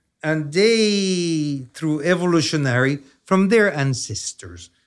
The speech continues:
And we haven't had that many, you know, years to have fundamentally changed in many of these hardwired circuits. So forget us humans. Let's look at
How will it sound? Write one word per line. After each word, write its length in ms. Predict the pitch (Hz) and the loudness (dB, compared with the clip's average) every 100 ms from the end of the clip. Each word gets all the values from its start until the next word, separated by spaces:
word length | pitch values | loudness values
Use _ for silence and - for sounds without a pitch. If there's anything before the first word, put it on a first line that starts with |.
| _ - | _ -12
And 160 | 262 | -6
we 120 | 262 | -2
haven't 260 | 226 208 202 | 0 0 0
had 240 | 170 170 | 0 0
that 400 | 147 165 170 147 | 2 4 4 0
many, 720 | 135 135 160 160 147 135 123 - - _ _ | -2 0 0 0 0 -2 -4 -10 -20 _ _
you 120 | 165 | -6
know, 120 | 147 127 | -2 0
years 800 | 123 143 175 131 95 104 - - _ _ _ | 0 0 2 2 2 -4 -8 -14 _ _ _
to 120 | 156 | -2
have 240 | 127 127 | 2 2
fundamentally 920 | 110 - 160 147 135 123 123 113 104 101 | 0 0 2 2 0 0 -2 -2 -4 -6
changed 760 | - - 113 95 82 92 87 _ _ _ | -6 -4 -4 -4 -6 -10 -12 _ _ _
in 240 | 131 117 | -4 -2
many 280 | 117 151 156 | 0 2 2
of 100 | 143 | 0
these 200 | 117 110 | -2 -4
hardwired 760 | - 131 131 123 113 110 104 107 | -2 2 2 0 -2 -2 -2 -4
circuits. 460 | - 90 80 82 - _ _ | -6 -10 -12 -20 -20 _ _
So 260 | _ 175 - _ _ _ | _ -10 -10 _ _ _
forget 400 | _ 214 226 254 247 _ _ _ _ - | _ -8 -2 -4 -4 _ _ _ _ -4
us 380 | 147 139 - - | -4 -4 -6 -6
humans. 440 | 127 101 101 - | -4 -4 -8 -10
Let's 300 | 165 185 - | -8 -8 -6
look 140 | 202 160 | -4 -4
at 160 | 139 | -6